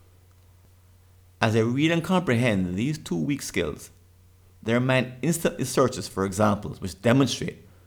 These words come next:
where they have de-, transcended both behaviors. Unfortunately,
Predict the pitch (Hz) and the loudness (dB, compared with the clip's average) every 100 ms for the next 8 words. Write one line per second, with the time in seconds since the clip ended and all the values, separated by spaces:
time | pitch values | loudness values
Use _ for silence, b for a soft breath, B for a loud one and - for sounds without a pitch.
0 | b b b 110 98 98 104 110 101 113 | b b b 2 4 4 4 2 0 -4
1 | - 123 120 - 98 87 90 80 82 - | -2 0 0 2 0 0 -4 -4 -8 -4
2 | 98 117 123 87 - - - - - b | 0 4 4 2 -6 -12 -20 -20 -20 b
3 | b b b b b b b b b - | b b b b b b b b b -8
4 | 104 - 127 135 135 104 62 - | -8 0 2 4 2 0 -2 -10